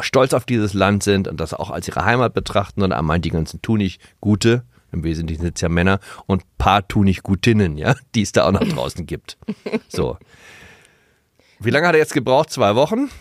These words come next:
Speaker 1: Und
Speaker 2: Je-
Speaker 1: wie gesagt, also, <laughs>
Speaker 2: Ja.
Speaker 1: damit sie auf Nummer sicher gehen können, hat er eben das Blatt und liest dann so, so ab.
Speaker 2: Weißt du, was mich aufregt?
Speaker 1: Hm?
Speaker 2: Wir beschweren uns immer, dass alle aalglatt sind und immer nur irgendwelche Floskeln von sich geben. Und dann hast du da mal einen,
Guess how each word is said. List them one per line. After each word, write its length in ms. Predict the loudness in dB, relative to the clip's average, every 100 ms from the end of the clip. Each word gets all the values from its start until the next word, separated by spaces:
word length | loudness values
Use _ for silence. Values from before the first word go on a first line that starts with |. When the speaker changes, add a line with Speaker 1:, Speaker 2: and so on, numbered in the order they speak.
| -10 -2
Speaker 1:
Und 120 | 2
Speaker 2:
Je- 40 | 2
Speaker 1:
wie 40 |
gesagt, 460 | 2 2 0 -2 -12 -4
also, 240 | -2 0 -2 -8 -16
<laughs> 320 | -10 -4 -4
Speaker 2:
Ja. 200 | -4 -2
Speaker 1:
damit 220 | 0 0 0
sie 80 |
auf 120 | -2 -4 -4
Nummer 260 | 0 2 2
sicher 260 | 2 0 0
gehen 340 | -2 -2 -2
können, 340 | 2 2 0 -6 -20 -20 _ _ _ _ -14
hat 100 | -10
er 80 | -6
eben 180 | -4 -2
das 140 | -2
Blatt 400 | -2 -4 -6 -14 _ -20
und 120 | -14
liest 240 | -14 -8
dann 100 | -8 -6
so, 300 | -2 -2 -2 _ _ _ _
so 160 | -2
ab. 140 | -2 -2 -12 -8 0
Speaker 2:
Weißt 220 | 0 2
du, 60 |
was 140 | 0 0
mich 200 | -2 0
aufregt? 540 | 0 0 -2 -4 -12 -6
Speaker 1:
Hm? 240 | 0 2
Speaker 2:
Wir 200 | 4 4
beschweren 420 | 2 -2 0 0 -2
uns 180 | -4
immer, 160 | -4 -4
dass 180 | -6 -4
alle 240 | -2 -2 -2
aalglatt 460 | -4 -2 -4 -4
sind 320 | -2 0 0 -2
und 180 | -4
immer 240 | -2 0 0
nur 340 | 0 -2 -4
irgendwelche 360 | -4 -4 -6 -8
Floskeln 580 | -6 -4 -4 -2 -2 -2
von 260 | -2 -4
sich 200 | -2 -6
geben. 260 | -6 -6 -6
Und 140 | -6 -6
dann 160 | -2
hast 220 | -4 -2
du 40 | 0
da 120 | 2
mal 200 | 2 2
einen, 340 | 2 2 2